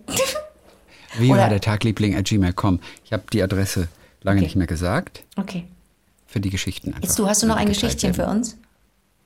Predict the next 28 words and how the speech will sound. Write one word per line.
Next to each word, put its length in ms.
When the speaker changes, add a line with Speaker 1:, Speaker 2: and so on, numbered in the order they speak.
Speaker 1:
Oder 160
sollen 160
wir 60
Schluss 240
machen? 220
Wir 100
sind 80
ja 80
nur 160
Cracker, 400
ne? 180
Wir 120
sind 120
ja 100
immer 160
noch 140
nur 180
Cracker. 440
Wir 80
sind 280
kurz 20
Speaker 2:
Genau, 220
Speaker 1:
und 120
schnell 300
Speaker 2:
äh, 20
Speaker 1:
und 140
zünden. 320
Speaker 2:
Cracker. 480